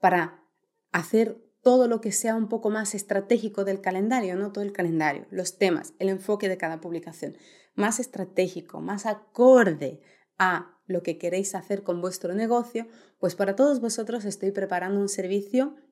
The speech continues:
de acompañamiento por mi parte, ¿vale? No, no es equipo, no es nadie, soy yo, que os va a encantar. Ya os hablaré más sobre esto. Y sí, lo voy a lanzar con una oferta especial de Black Friday. Así que entra en el canal de Telegram si todavía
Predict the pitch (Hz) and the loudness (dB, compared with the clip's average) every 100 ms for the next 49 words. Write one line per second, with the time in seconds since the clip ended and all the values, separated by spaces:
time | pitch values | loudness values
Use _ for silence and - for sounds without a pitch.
0 | - 170 165 185 185 208 185 180 175 185 | -2 0 2 -2 0 0 0 -2 -4 -2
1 | 254 311 - - 175 165 190 262 254 _ | -4 -4 -14 0 2 2 4 2 0 _
2 | - 151 147 - 202 302 - 160 147 185 | -10 -8 -8 -2 -2 -2 -8 -6 -4 -2
3 | 208 170 - 165 160 165 175 185 180 160 | -2 -4 -6 -8 -8 -8 -8 -4 -4 -6
4 | 151 160 202 - 180 165 180 285 - _ | -8 -8 -8 -4 -4 -4 -4 -6 -12 _
5 | - _ _ - 180 170 - 165 165 175 | -20 _ _ 4 6 6 2 -4 -4 -4
6 | 165 156 143 - - 170 170 185 - 175 | -6 -8 -8 -12 -10 -2 0 -2 -4 -2
7 | 170 170 170 165 - 156 151 - - - | 0 -2 -4 -8 -8 -8 -8 -14 -20 -20
8 | _ _ _ _ _ _ _ _ _ - | _ _ _ _ _ _ _ _ _ 6
9 | 202 196 170 160 165 156 156 165 175 175 | 6 8 4 2 0 -4 -2 -2 -4 -4
10 | 175 196 190 165 160 160 160 165 160 156 | -4 -6 -8 -10 -8 -10 -12 -12 -14 -14
11 | - 165 160 147 151 - - 151 139 - | -12 -10 -10 -8 -10 -12 -12 -8 -8 -10
12 | _ - - 190 175 190 185 175 - 226 | _ -20 -6 -2 4 4 4 0 -4 0
13 | 220 208 202 196 180 180 180 165 156 165 | 2 2 0 -2 -4 -2 -2 -2 -2 0
14 | 170 185 202 214 196 175 156 156 170 208 | 2 2 0 -2 -4 -4 -6 -4 -2 -2
15 | 240 | -6